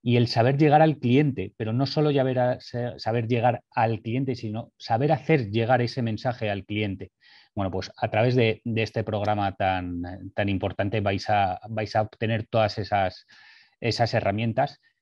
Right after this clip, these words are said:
que en módulo a módulo lo que van, os van a hacer es ayudar a implementar ese proyecto final de, de máster. Eh, es una formación muy práctica, con lo cual no vamos a tener que, entre comillas, que estar hincando los codos,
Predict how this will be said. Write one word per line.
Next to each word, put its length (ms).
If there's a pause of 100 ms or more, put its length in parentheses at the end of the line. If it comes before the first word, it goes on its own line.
(200)
que 300
en 220
módulo 400
a 60
módulo 720
lo 200
que 100
van, 260
os 220
van 200
a 60
hacer 380
es 260
ayudar 440
a 60
implementar 800 (200)
ese 320
proyecto 520
final 400
de, 400
de 280
máster. 400 (840)
Eh, 380
es 160
una 100
formación 320
muy 180
práctica, 600
con 140
lo 100
cual 260 (260)
no 200
vamos 280
a 60
tener 300
que, 120
entre 260
comillas, 440
que 140
estar 360
hincando 540
los 200
codos, 440